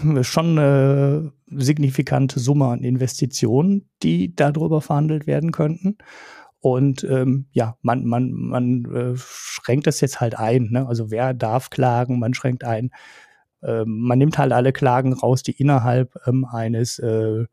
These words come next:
ähm, mein Gott, ist das eine blöde Abkürzung? Regional Economic Integration Organization, ähm, liegt. Und damit räumt man das Ding auf. Das wird viel weniger mächtig,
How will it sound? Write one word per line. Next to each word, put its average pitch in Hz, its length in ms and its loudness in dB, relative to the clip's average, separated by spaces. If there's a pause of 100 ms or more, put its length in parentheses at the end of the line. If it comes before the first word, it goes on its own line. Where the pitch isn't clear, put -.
(560)
ähm, 117 540 -4 (100)
mein 131 100 -4
Gott, 117 160 -6
ist - 120 -4
das 139 140 0
eine 127 100 2
blöde 120 320 0
Abkürzung? 127 680 -2 (340)
Regional 123 520 0
Economic 120 680 -2
Integration 131 760 -2
Organization, 120 1080 2
ähm, 185 500 2
liegt. 175 460 -2 (540)
Und 143 580 0 (120)
damit 135 300 2
räumt 139 240 2
man 135 140 2
das 127 200 0
Ding 135 200 0
auf. 143 460 -2
Das - 260 0
wird 131 200 0
viel 139 360 -2
weniger 131 720 0
mächtig, 147 680 0